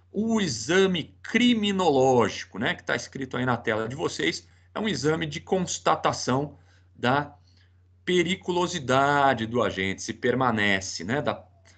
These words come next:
da, se ele é um indivíduo aí com alta probabilidade de voltar a praticar um crime violento, né? É,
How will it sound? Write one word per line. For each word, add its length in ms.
da, 140
se 160
ele 240
é 80
um 80
indivíduo 380
aí 320
com 180
alta 300
probabilidade 960
de 80
voltar 460
a 40
praticar 440
um 120
crime 280
violento, 680
né? 280
É, 480